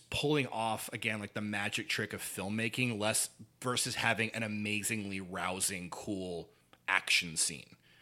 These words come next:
And that's always been a, playing a problem for him. He's not a good action director. He just never has been. And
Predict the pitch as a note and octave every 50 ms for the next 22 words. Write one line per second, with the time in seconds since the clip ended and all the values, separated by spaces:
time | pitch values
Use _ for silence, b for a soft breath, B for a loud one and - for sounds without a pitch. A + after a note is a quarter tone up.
0 | B B B B B - - F#3+ G3+ F#3+ F3 G3 A#3+ A3 E3+ F3+ F3+ C#3 C#3 -
1 | A2 - C#3+ D3 C3+ A#2+ - - A#2+ A#2 A2+ A2 A#2+ G#2+ A2+ A#2+ B2 G#2+ G2+ G2+
2 | G#2+ A2+ A#2+ C3 B2 A2+ A2 - - F2+ F2+ - - - G2+ F#2 F2 D#2+ C#2+ D2
3 | - - - - - - C3+ C3+ B2+ B2+ B2+ B2 A#2+ A2+ G#2 - F2+ F#2 F#2+ -
4 | - - A#1 - - - - B2+ B2 A#2 A2+ A2